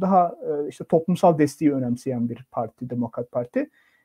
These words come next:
Yani kendisinin işine yaradığı kadarını, e, al-, al-, alan, e, kendisinin işine yaramadığı kısmını da ve tehlikeli gördüğü mesela kısmı da, e, geride, e, bı-, bı-, bırakmak isteyen,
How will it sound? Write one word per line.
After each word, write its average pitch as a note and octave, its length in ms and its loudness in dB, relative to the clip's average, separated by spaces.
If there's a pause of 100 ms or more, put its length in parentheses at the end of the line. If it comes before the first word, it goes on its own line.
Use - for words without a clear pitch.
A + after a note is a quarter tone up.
Yani C#4 140 6
kendisinin C4 460 8
işine B3+ 280 4
yaradığı A3 400 12
kadarını, B2 560 0 (460)
e, C3 40 -10 (180)
al-, D#3+ 280 6
al-, D#3 220 2
alan, D3+ 360 6 (180)
e, C#3 420 -4
kendisinin G3 580 -2
işine F#3+ 480 -6
yaramadığı F3+ 560 6
kısmını C#3+ 360 -6
da A#3+ 200 2 (500)
ve D3+ 80 -8
tehlikeli F3+ 500 4
gördüğü A#2 480 4 (180)
mesela A2+ 340 -16
kısmı D3 380 -10
da, A#3 280 -2
e, D#3+ 640 -6
geride, F3 540 2 (500)
e, - 40 -6 (760)
bı-, C#3 280 -4
bı-, C#3+ 180 -2
bırakmak C3+ 380 -2
isteyen, A#2 440 -4